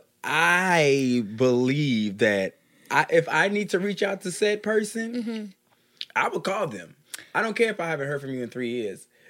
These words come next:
Speaker 1: you know, or you haven't heard from me in three years. I would be like, "Hey, what up, such and such? So I need da, da, da, da, da."
Speaker 2: So, okay.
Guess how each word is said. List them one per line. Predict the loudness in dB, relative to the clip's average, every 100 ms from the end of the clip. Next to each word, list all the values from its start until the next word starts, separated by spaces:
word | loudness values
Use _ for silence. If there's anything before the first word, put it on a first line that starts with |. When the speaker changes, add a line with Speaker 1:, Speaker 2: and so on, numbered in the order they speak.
| -20 _ -8
Speaker 1:
you | -2
know, | 0 0
or | 2 0
you | 2 0
haven't | 0
heard | -2 -4
from | -6
me | -6
in |
three | -4 -4
years. | -4 -2
I | -2
would | 0
be | 0
like, | 0
"Hey, | 0 -2 -2
what | -2
up, | -2 -2
such | -4
and | -2
such? | -4 -4 -4
So | -4 -4
I | -6 -10
need | -10 -6
da, | -6
da, | -6
da, | -10
da, | -10
da." | -12 -12 -16 _ -20 -20 -8
Speaker 2:
So, | -2 2 2 2 0 -2 -4 _ _ _ _ -4
okay. | -2 0 -2 -4